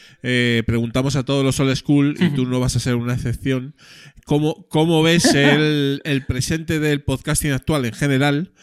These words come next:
Speaker 1: y, y un poco el, el futuro, ¿no?
Speaker 2: Ujú.
Speaker 1: Porque, bueno, hay opiniones para todos los gustos, eh, Josebi.
Speaker 2: En el futuro del podcasting, el futuro del fu-, del podcasting yo creo que es brillante, el futuro del podcasting amateur no lo tanto,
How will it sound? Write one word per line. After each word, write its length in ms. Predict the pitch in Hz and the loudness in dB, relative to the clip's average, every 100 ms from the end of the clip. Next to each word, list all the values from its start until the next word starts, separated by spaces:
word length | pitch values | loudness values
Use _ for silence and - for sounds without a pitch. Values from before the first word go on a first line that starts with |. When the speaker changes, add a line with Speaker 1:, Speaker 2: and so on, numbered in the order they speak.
| - - 143 | -20 -20 -20
Speaker 1:
y, 380 | - 147 131 139 | -6 -2 0 0
y 140 | - 131 | -2 -2
un 60 | |
poco 280 | 135 143 151 | -2 0 0
el, 200 | 143 135 | 0 -2
el 240 | 147 131 120 | -4 -4 -6
futuro, 440 | - 107 120 120 170 | -6 -2 0 2 0
¿no? 120 | 143 | -2
Speaker 2:
Ujú. 60 | 127 | -4
Speaker 1:
Porque, 280 | 107 110 107 | -6 -6 -2
bueno, 320 | 127 117 123 | 0 -2 -4
hay 280 | 151 131 135 | 0 2 2
opiniones 420 | 131 123 127 131 | 2 -2 0 -2
para 240 | - 113 107 | -2 -6 -4
todos 180 | 117 107 | -4 -4
los 80 | |
gustos, 480 | 98 104 - 98 - 104 | -4 -6 -8 -18 -18 -16
eh, 160 | 101 | -16
Josebi. 460 | 95 101 110 95 92 _ _ - _ _ _ | -16 -14 -14 -14 -18 _ _ -20 _ _ _
Speaker 2:
En 140 | 202 190 | -2 0
el 100 | 185 | 0
futuro 300 | 190 233 240 | 0 0 0
del 100 | 226 | 0
podcasting, 400 | 202 233 214 170 | -2 -2 -2 -4
el 80 | |
futuro 260 | 160 160 196 | -4 -2 -2
del 160 | 196 190 | -2 -4
fu-, 200 | 190 180 | -8 -4
del 140 | 180 | -4
podcasting 480 | 175 175 208 190 165 | -4 -4 -4 -2 -4
yo 140 | 156 170 | -2 -4
creo 160 | 170 | -4
que 80 | 170 | -4
es 100 | 151 | -4
brillante, 520 | 185 180 202 202 220 | -4 -2 -4 -2 -4
el 100 | 180 | -2
futuro 240 | 170 180 180 | -4 -2 -2
del 100 | 180 | -2
podcasting 420 | 170 175 151 170 | -4 -4 -4 -4
amateur 360 | 156 143 160 160 | -4 -4 -4 -4
no 160 | 156 | -4
lo 140 | 139 135 | -4 -4
tanto, 560 | 123 131 123 110 107 | -8 -10 -14 -16 -18